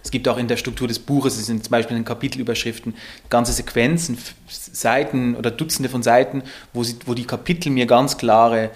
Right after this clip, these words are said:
ähm, Lesarten vorgeben. Es gibt diese ganze Italien-Sequenz, wo jedes Kapitel anfängt... Ähm, äh, das Mädchen fehlt aus gesundheitlichen Gründen, das Mädchen fehlt aus familiären Gründen, das Mädchen fehlt wegen Schwindelanfällen. Das, ich lese jetzt Kapitelüberschriften vor,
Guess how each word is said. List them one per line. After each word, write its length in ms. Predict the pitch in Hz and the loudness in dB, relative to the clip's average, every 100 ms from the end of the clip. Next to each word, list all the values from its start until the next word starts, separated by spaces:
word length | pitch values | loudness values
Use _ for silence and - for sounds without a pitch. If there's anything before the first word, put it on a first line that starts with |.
| - - _ | -14 -20 _
ähm, 220 | 117 113 | -6 -4
Lesarten 560 | 110 117 135 131 113 117 | 0 2 4 4 2 0
vorgeben. 420 | - 113 110 107 | -6 -6 -6 -8
Es 100 | 107 | -10
gibt 160 | - 110 | -14 -14
diese 240 | 110 113 - - - - - | -10 -10 -12 -16 -14 -12 0
ganze 260 | 120 120 | 2 2
Italien-Sequenz, 1160 | 127 - 113 117 165 120 110 110 113 110 117 - - - - | -4 -2 6 8 8 4 0 -4 -6 -4 -4 -8 -10 -18 -6
wo 40 | |
jedes 240 | 117 123 127 | 0 2 0
Kapitel 640 | 139 139 131 127 123 - - | -2 -2 0 0 -2 -4 -4
anfängt... 800 | 117 135 - 120 120 - - - - | -2 0 0 0 0 -2 -6 -10 -12
Ähm, 400 | 117 110 107 107 104 107 - - - - 110 | -6 -4 -4 -6 -10 -16 -20 -20 -20 -20 -18
äh, 440 | 117 107 107 107 - - - | -10 -8 -6 -8 -10 -16 -14
das 180 | - - | -10 -2
Mädchen 320 | 127 123 139 | 0 0 0
fehlt 460 | - 123 120 120 - | 0 4 4 4 2
aus 440 | 107 110 - - | 2 2 0 -2
gesundheitlichen 640 | 143 131 120 110 - 117 | 0 0 0 0 -4 -6
Gründen, 340 | 110 110 107 110 | -4 -6 -6 -8
das 140 | 110 | -2
Mädchen 280 | 123 123 123 | 0 0 -2
fehlt 280 | - 113 107 | -2 -2 -2
aus 120 | 113 | -8
familiären 600 | - 113 110 110 107 110 | -6 -4 -4 -4 -4 -8
Gründen, 340 | 110 104 110 | -8 -10 -10
das 140 | 107 - | -14 -8
Mädchen 320 | 113 110 113 | -8 -8 -10
fehlt 300 | - 113 107 | -6 -6 -4
wegen 180 | 113 127 | -6 -4
Schwindelanfällen. 800 | - 117 110 107 110 113 104 101 | 0 2 0 -2 -8 -8 -8 -10
Das, 160 | - | -12
ich 160 | - - | -10 -2
lese 200 | 120 113 | -2 0
jetzt 340 | 107 - - | -4 -6 -10
Kapitelüberschriften 840 | - - 147 110 107 104 110 - 113 | -8 -6 -4 -4 -4 -6 -8 -8 -10
vor, 240 | - 113 | -6 -6